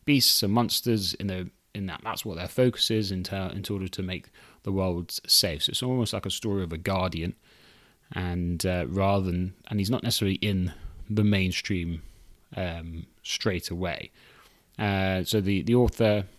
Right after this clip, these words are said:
uh, Andre, he wrote some more stories in nine-, and this is from the nineteen, started in nineteen eighty-six, and, um,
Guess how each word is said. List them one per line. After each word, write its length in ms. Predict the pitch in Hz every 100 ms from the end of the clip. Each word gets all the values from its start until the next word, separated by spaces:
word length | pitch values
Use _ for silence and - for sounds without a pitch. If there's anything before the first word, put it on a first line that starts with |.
| - -
uh, 280 | 95 87
Andre, 460 | 107 104 104 98 95
he 440 | 78 92 92 87 - - - - _ -
wrote 260 | 101 -
some 140 | - 92
more 200 | 127 127
stories 440 | - 135 127 110
in 100 | 104
nine-, 220 | 95 92
and 140 | - 101
this 100 | 104
is 120 | 95
from 260 | - 92 92
the 60 |
nineteen, 760 | 98 95 90 90 98 95 92 85
started 280 | - 139 131
in 80 | 113
nineteen 480 | 107 - 95 92 98
eighty-six, 800 | 101 - - 139 139 - - - - - - - _ _
and, 540 | 101 92 92 90 87 - - _
um, 500 | 95 87 87 87 87